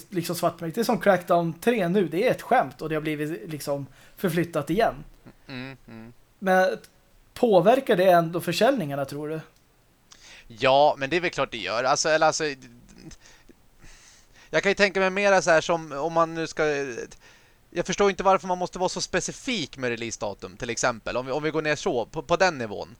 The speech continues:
Speaker 1: Mm.
Speaker 2: Det måste ju gå att köra årsvis... Alltså, du behöver inte vara, säg Blizzard har väl gjort det flera gånger, så här, "Det kommer snart."
Speaker 1: Mm.
Speaker 2: Och då vet du att snart, att när Blizzard säger snart, det kan vara allt från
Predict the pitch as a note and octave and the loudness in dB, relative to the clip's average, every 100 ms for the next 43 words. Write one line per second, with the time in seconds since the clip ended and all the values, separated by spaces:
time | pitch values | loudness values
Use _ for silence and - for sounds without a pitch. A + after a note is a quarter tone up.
0 | - D#3+ D3 C#3+ - _ _ _ - E3 | -10 -8 -8 -12 -20 _ _ _ -2 0
1 | F#3 E3+ - F#3+ F3 F3+ D#3+ F3 D#3+ D#3 | 0 -2 -2 -2 0 0 0 2 2 2
2 | D3 - _ _ _ _ _ _ _ - | 0 -4 _ _ _ _ _ _ _ -6
3 | A#3+ G3 F3+ - G#3+ D#3 G#2 - - - | 2 4 4 0 -4 -6 -6 -10 -14 -16
4 | - _ _ _ _ _ _ - D#3 - | -20 _ _ _ _ _ _ 0 0 2
5 | E3 D3 D3 D#3 F3 F3 F3+ F3 E3+ F#3+ | -2 -2 -4 0 2 2 -2 -4 -2 0
6 | E3+ - F3 F3 G#3+ - G3 D#3+ E3 E3+ | 0 0 -2 0 0 2 0 0 0 -2
7 | - E3+ - E3 D#3+ F#3 F3+ F3 C3 C3+ | -4 -4 0 0 2 -2 -2 -4 0 0
8 | B2+ - - C3 F#3 - G3 F#3 F#3+ E3+ | 0 -6 -6 0 2 4 2 2 0 0
9 | - F#3+ G3+ G#2 G#2 - - - - D3+ | -4 2 2 2 -2 -8 -16 -14 -12 -10
10 | C#3+ C3 - _ _ _ _ - F#3 E3 | -10 -12 -16 _ _ _ _ -2 2 4
11 | G3+ - E3 D3 - F3+ F3 - D3+ D#3 | 4 4 2 -2 0 0 0 0 2 2
12 | D#3+ D#3+ F#3 F#3+ D3+ B2+ D3+ C#3+ E3 D3 | 2 0 2 0 -2 0 0 0 0 0
13 | - C#3+ D3+ C#3+ C3+ C#3+ C3+ - C#3+ C3 | 0 0 2 4 4 4 2 -4 -6 -6